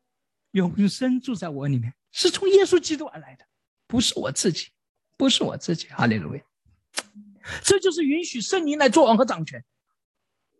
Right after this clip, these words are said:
不再是顺着自己的意识一意孤行，阿门，而是要跟随这个圣灵的带领，并且在圣灵的带领之下，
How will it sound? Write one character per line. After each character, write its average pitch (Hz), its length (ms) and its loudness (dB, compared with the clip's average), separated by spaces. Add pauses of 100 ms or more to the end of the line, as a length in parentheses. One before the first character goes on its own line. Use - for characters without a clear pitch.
(380)
不 320 120 6
再 370 180 2
是 302 160 -4
顺 381 200 2
着 349 100 -2
自 403 180 -4
己 277 100 -4
的 277 100 0
意 359 180 6
识 262 160 4
一 339 220 4
意 381 40 4
孤 349 160 6
行， 262 320 0 (800)
阿 254 120 4
门， 370 120 6 (920)
而 320 260 6
是 403 160 -2
要 381 160 4
跟 403 240 0
随 339 100 -2
这 339 80 -8
个 349 80 -2
圣 381 200 2
灵 311 100 2
的 320 100 2
带 320 140 2
领， 196 220 0 (1000)
并 403 340 4
且 320 140 4
在 349 140 4
圣 370 260 -2
灵 339 160 -4
的 359 80 -4
带 359 160 -2
领 294 180 -4
之 311 140 -8
下， 349 220 -6